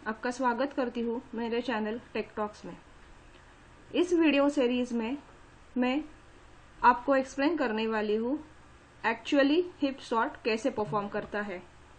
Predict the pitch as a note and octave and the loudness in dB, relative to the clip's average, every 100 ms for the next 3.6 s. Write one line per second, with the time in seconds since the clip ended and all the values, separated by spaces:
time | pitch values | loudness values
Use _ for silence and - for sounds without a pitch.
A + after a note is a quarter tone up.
0 | - - - - - - - - C4 - | -20 -20 -20 -20 -20 -20 -20 -10 -6 -6
1 | - D#4+ E4 - B3+ D4 A#3+ B3 D4 - | 0 0 0 -2 2 4 4 2 -4 -10
2 | - B3 B3 - D4+ D4+ C#4+ B3+ A#3+ A3 | -12 -8 -8 -4 -4 2 2 4 2 0
3 | A#3+ D4 - - A#3 B3 | -2 -6 -10 -6 -4 -2